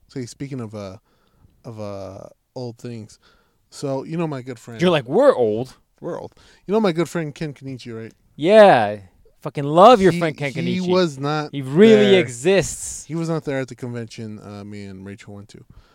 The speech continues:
Speaker 1: Uh, I'm surprised I didn't see him, but it was real far out of Mesa.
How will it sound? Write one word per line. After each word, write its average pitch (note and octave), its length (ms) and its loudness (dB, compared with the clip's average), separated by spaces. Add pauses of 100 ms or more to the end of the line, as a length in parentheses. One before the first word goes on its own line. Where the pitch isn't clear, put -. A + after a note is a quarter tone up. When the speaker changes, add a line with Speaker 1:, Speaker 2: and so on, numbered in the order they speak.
(260)
Speaker 1:
Uh, A2 240 -14
I'm A2 80 -18
surprised A2 320 -12
I G#2+ 40 -16
didn't F#2+ 100 -16
see - 120 -18
him, G2+ 60 -16
but A2+ 120 -12
it A#2+ 80 -8
was B2 280 -8
real B2+ 280 -10
far A#2 260 -12
out A2 160 -10
of G2+ 80 -14
Mesa. G#2 460 -16